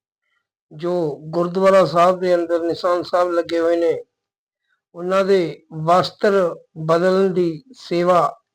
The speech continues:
ਕੀਤੀ ਜਾਣੀ ਹੈ। ਸੋ ਸੰਗਤ ਗੁਰਦੁਆਰਾ ਸਾਹਿਬ ਪਹੁੰਚ ਚੁੱਕੀ ਆ, ਵਸਤਰਾਂ ਦੀ ਸੇਵਾ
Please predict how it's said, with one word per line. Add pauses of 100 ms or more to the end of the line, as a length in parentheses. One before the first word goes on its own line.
(100)
ਕੀਤੀ
ਜਾਣੀ
ਹੈ। (2250)
ਸੋ (840)
ਸੰਗਤ (340)
ਗੁਰਦੁਆਰਾ
ਸਾਹਿਬ
ਪਹੁੰਚ
ਚੁੱਕੀ
ਆ, (1700)
ਵਸਤਰਾਂ
ਦੀ
ਸੇਵਾ